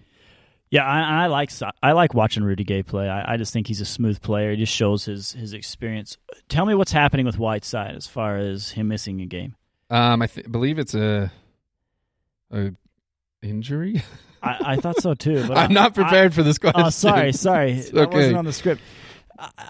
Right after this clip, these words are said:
Speaker 1: honestly, I'm not sure what was happening, but I, it kinda came out of the blue.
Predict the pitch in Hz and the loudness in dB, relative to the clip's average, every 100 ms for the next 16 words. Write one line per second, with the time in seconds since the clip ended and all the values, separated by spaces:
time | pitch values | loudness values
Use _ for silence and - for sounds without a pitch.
0 | - 196 202 - 185 175 175 - 185 156 | 2 6 6 6 6 6 4 2 0 -2
1 | 143 - 156 147 151 139 135 131 151 - | -6 -4 -2 2 2 2 -2 -4 -6 -2
2 | 147 131 143 139 135 131 117 127 127 131 | 0 0 2 2 2 0 -6 -4 0 2
3 | 151 | 0